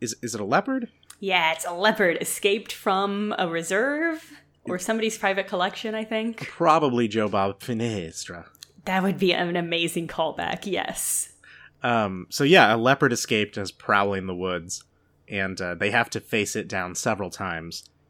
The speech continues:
Speaker 1: Karen pulls a Dracon beam from somewhere.
Speaker 2: <laughs>
Speaker 1: Uh,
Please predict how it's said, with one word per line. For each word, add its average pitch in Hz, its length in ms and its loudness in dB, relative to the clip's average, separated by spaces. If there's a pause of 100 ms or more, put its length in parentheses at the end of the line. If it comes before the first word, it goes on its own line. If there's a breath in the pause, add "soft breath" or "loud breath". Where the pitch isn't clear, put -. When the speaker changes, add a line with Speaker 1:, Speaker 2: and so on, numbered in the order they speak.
Speaker 1:
Karen 107 500 0 (800)
pulls 131 400 0
a 110 60 -2
Dracon 104 580 -2
beam 95 260 -4
from 82 180 -12
somewhere. 82 600 0
Speaker 2:
<laughs> - 40 -20 (1080 loud breath)
Speaker 1:
Uh, 87 300 -2